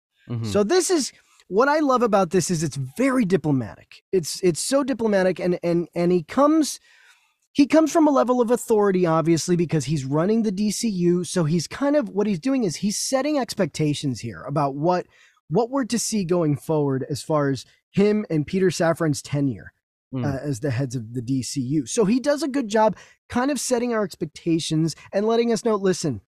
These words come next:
Speaker 2: moving forward, there's gonna be things that we're gonna do that you're gonna like. There's gonna be some things that we're gonna do that you're probably not gonna like." And he's basically setting us up for, "Look,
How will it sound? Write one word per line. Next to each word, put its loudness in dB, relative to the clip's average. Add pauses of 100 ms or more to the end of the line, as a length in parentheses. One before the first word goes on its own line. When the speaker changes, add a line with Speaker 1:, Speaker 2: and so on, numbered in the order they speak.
(600)
Speaker 2:
moving 4
forward, 2
there's 2
gonna 2
be 2
things 0
that -2
we're -2
gonna 0
do 2
that 0
you're 0
gonna 0
like. -2
There's -2
gonna 0
be -2
some -2
things 0
that 0
we're -6
gonna 0
do 2
that -6
you're -4
probably -4
not 0
gonna -4
like." -10 (380)
And 2
he's 2
basically 0
setting 0
us 0
up 0
for, 2
"Look, 0